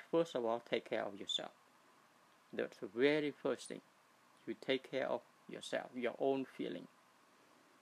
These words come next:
Okay? Because otherwise, just like I have mentioned in previous, um, episode, then if you don't watch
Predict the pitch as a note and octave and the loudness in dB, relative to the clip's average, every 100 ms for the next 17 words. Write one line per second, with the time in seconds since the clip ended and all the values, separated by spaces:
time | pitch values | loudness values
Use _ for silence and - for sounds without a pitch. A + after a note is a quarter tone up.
0 | - - C3 A2+ A2+ B2+ - - - - | -20 -14 -6 -2 -2 -2 -12 -20 -20 -20
1 | - - - - - B2+ C#3+ D3 D3 - | -20 -20 -20 -6 -4 0 2 2 0 -4
2 | - - - - - - - - - D#3 | -18 -20 -20 -20 -20 -20 -20 -4 8 8
3 | D3+ C#3+ A#2 A#2 B2+ - A#2+ - A2+ - | 10 8 8 6 2 0 0 4 2 4
4 | A#2+ A2+ A2 A2+ A2+ - A2 B2 G#2+ G#2+ | 2 2 0 -2 -2 -2 -2 -2 -4 -6
5 | G#2 - A#2 A2 G#2+ G#2 - - C#3 A2 | -10 -4 -2 0 -2 -4 -6 -8 -6 -4
6 | G#2 G2+ G2 F#2+ F#2+ - - - - C#3 | -4 -8 -10 -14 -18 -20 -20 -20 -2 -2
7 | - B2+ D#3+ F3 - - - - - - | -2 0 2 2 -2 -20 -20 -20 -20 -20
8 | - - - - - - - A#2+ A#2+ D#3 | -20 -20 -20 -20 -20 -20 -14 2 4 4
9 | D3+ D#3 - - - - C3+ A#2+ B2 A2+ | 0 -4 -10 -20 -20 -4 -2 0 0 4
10 | B2 C#3+ A2+ D#3 G3+ - | 4 4 2 4 2 0